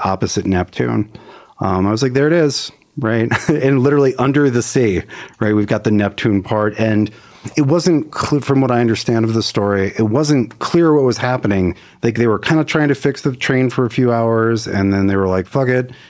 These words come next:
And then everybody was led through a series of service tunnels, uh, which to them were, was just, uh, uh, a lo-, number of the, the people who participated in this event were like, "Oh, you know, it was, like, this terrifying underworld. We didn't know where we were going."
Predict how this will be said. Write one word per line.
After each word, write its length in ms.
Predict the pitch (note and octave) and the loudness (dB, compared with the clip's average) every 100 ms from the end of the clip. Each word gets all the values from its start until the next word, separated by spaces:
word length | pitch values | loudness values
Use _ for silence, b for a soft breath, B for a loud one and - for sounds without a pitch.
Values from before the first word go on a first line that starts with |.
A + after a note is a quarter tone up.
| B | B
And 100 | G#2+ | -2
then 220 | G#2+ G#2+ | 0 0
everybody 380 | A2 A2 A#2 A#2 | 0 0 0 0
was 200 | A2 F#2+ | 0 0
led 440 | G2 G#2 G#2+ G#2 G2+ | 0 0 0 -2 -8
through 680 | - - G#2 G#2 G#2 G2 G2+ | -10 -4 0 2 2 0 -2
a 80 | |
series 760 | G2+ - G#2+ G2+ G2+ G2 F#2+ - | -6 -4 0 2 2 2 0 -4
of 460 | - G2+ G2 F#2+ F#2 | -4 -2 -2 -4 -6
service 500 | - - B2+ D3+ D3+ | -6 -2 0 0 -2
tunnels, 680 | - D3+ D#3 D#3 D#3+ D#3 - B B B B | -4 -2 0 2 0 -2 -8 B B B B
uh, 120 | A2 | -2
which 260 | G2+ G#2+ - | -2 -2 -4
to 120 | - | -4
them 320 | A2 A2+ A2 | 0 0 2
were, 340 | G#2+ G2+ F#2+ F#2+ | 2 2 0 0
was 220 | G#2+ F#2+ | -2 -2
just, 280 | - G2+ - | -4 -6 -2
uh, 320 | G#2 G2 F#2+ F#2 | 0 0 -2 -4
uh, 300 | - G2+ G#2+ A2+ | -4 -2 -2 -2
a 260 | A#2 B2 B2+ | -2 -2 0
lo-, 220 | B2 C3 | 0 0
number 440 | A2+ A#2+ B2 A#2 A2+ | 0 2 2 2 0
of 80 | |
the, 180 | G2+ G2+ | 0 0
the 120 | G2+ | -2
people 320 | G2 A2 G2+ F#2 | -2 -2 0 0
who 260 | G#2 F#2+ | 0 -2
participated 520 | F2+ G2+ G2 - G2 | -2 -4 -4 -2 -2
in 80 | F#2+ | 0
this 160 | F#2+ - | 0 -2
event 240 | F#2+ F#2 F#2+ | -2 -2 -2
were 60 | |
like, 200 | G2 G2 | -2 0
"Oh, 260 | C3 C#3 C3+ | 0 2 2
you 120 | A#2+ | 2
know, 80 | G#2 | 0
it 40 | |
was, 200 | G2 F#2+ B B B B | -2 -4 B B B B
like, 100 | G#2+ F#2+ | -4 -2
this 140 | F2+ | -4
terrifying 640 | - G#2+ G2+ - G2 F#2+ | -2 -2 -2 -2 0 0
underworld. 600 | F#2+ G#2 G#2+ G2+ G#2+ G2 | 0 0 0 0 0 0
We 80 | F#2+ | 0
didn't 180 | G2+ F#2+ | 0 0
know 100 | F#2 | 0
where 220 | F2 F#2+ | 0 0
we 140 | F#2+ F#2+ | 2 0
were 160 | F2 | 0
going." 640 | - C3 B2 B2+ A#2+ A#2 | 0 0 2 0 0 0